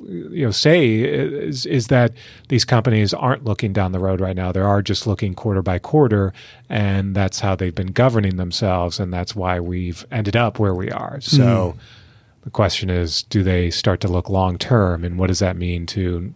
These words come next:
Speaker 1: you know, negotiating a deal sooner rather than later? Jazz, I'm real quick curious 'cause we, we sort of mentioned artisans, but, you know, that's another space where, you know, the people aren't on strike, but they're also being very much impacted by this. The,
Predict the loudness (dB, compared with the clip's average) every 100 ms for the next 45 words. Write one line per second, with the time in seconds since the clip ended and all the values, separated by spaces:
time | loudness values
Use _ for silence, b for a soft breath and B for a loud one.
0 | _ -6 -4 -4 -4 0 2 2 2 2
1 | -2 -2 -2 -2 -2 -2 -2 -4 -6 -6
2 | -6 -2 -2 -4 -8 B B B B B
3 | B B 2 4 4 2 4 4 4 2
4 | 0 2 4 6 4 0 2 0 0 -2
5 | -4 -4 0 4 4 4 0 0 -4 -4
6 | -4 -4 -6 -8 -8 -10 -4 -2 0 -2
7 | 0 0 0 -2 0 2 4 2 2 0
8 | 0 0 -2 -2 0 2 2 0 -2 -2
9 | -2 -4 -4 -2 0 0 0 0 2 0
10 | 0 -4 -2 -2 -2 -4 -4 -2 0 2
11 | 2 2 0 0 0 -2 -2 2 4 4
12 | 0 -2 -4 -2 -4 -4 -6 -6 -6 -6
13 | -8 -8 -8 -8